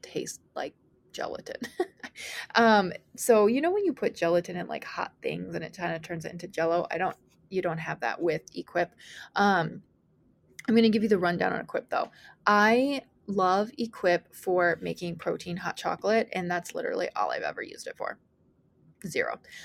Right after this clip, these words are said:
Um, I have, um, some clients who have used it for, they'll blend it in a shake, but it doesn't have any fillers. So, like, if you just try to, like, shake it,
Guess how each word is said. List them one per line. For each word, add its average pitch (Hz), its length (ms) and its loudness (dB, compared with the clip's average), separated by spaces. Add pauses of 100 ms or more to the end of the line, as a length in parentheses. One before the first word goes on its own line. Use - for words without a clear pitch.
(160)
Um, 208 280 4
I 208 160 6
have, 233 520 2
um, 190 400 0
some 175 480 -4 (120)
clients 175 400 -4
who 185 80 -4
have 175 160 0
used 170 260 -2
it 170 140 0
for, 175 640 0
they'll 180 140 0
blend 170 500 -2
it 233 220 0
in 202 120 -2
a 247 60 -2
shake, 254 420 0 (240)
but 202 80 4
it 190 80 6
doesn't 208 280 2
have 202 380 0
any 180 220 -2
fillers. 233 720 2 (240)
So, 208 260 4
like, 190 220 4
if 180 100 -2
you 190 80 -6
just 247 200 -6
try 226 140 -2
to, 226 120 0
like, - 160 -2
shake - 500 -6
it, 254 260 0